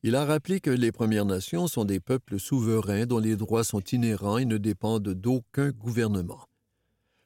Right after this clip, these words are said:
Le débat a également donné la parole à des communautés souvent absentes des discussions politiques,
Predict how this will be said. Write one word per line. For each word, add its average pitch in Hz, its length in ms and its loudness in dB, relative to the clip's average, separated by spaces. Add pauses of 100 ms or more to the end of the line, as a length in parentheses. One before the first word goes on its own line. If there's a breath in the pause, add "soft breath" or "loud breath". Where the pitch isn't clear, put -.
Le 120 160 2
débat 127 480 2
a 120 140 2
également 120 500 2
donné 113 340 2
la 110 120 2
parole 113 380 0
à 104 60 2
des 101 140 -2
communautés 104 640 0
souvent 101 340 -2
absentes 110 560 -2
des 101 220 -2
discussions 104 640 -4
politiques, 98 600 -6